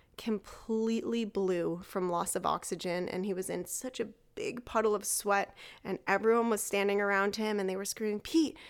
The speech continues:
Pete, can you hear us?" You know, and the E M Ts are working on him, and ten-year-old me got brought into the room,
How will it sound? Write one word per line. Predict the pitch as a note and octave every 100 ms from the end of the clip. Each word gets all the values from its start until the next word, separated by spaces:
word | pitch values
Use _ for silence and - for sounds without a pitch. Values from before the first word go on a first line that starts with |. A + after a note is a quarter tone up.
| -
Pete, | - E4 D4
can | C4
you | B3
hear | - D#4 D#4
us?" | D#4 D#4 -
You | A3+
know, | G#3+
and | G3+ G3+
the | A3+
E | A3+
M | G#3+
Ts | - A#3 A3
are | G#3+
working | G#3 A3 A3 G#3+
on | G#3 A#3
him, | G#3+ G#3+ G3
and | F#3+ - - - - - - - - -
ten-year-old | - A#3+ A#3+ B3 A#3+ A#3+
me | C4+ C4+ A#3
got | A3+ G#3+ G#3
brought | G3 G#3+
into | A#3 B3 B3+
the | B3+
room, | D#4 D4+ C4 B3+